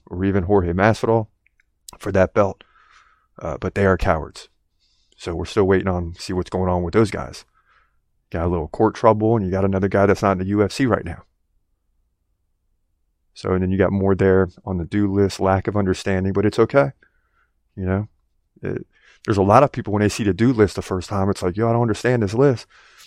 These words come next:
And then you got guys like Michael Fan who watches the show that says, "Hey, this is what the list is all about." And that excites me 'cause that means you're paying attention, man.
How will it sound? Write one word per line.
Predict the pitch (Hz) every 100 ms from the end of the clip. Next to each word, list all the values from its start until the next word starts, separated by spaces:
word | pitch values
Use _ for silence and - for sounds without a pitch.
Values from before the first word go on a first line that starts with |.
| _ _ -
And | 101
then | 98
you | 98
got | 101 101 -
guys | 101 107
like | 104 101
Michael | 107 101 101
Fan | 123 127 117
who | 104
watches | 98 101 104 98
the |
show | 92 127 135
that | 104
says, | - 101
"Hey, | 131 113
this | 101 107
is | 104
what | 98
the | 98
list | 98 -
is | 95
all | 92 95
about." | 131 143 _ _ _ _ _ _ _ _ _ _ _
And | 98 98
that | 98
excites | - 101 98 -
me | 78
'cause | 95
that | 101
means | 101 95 95
you're | 90
paying | - 95 92
attention, | 87 - 117 - 82
man. | 80 78 76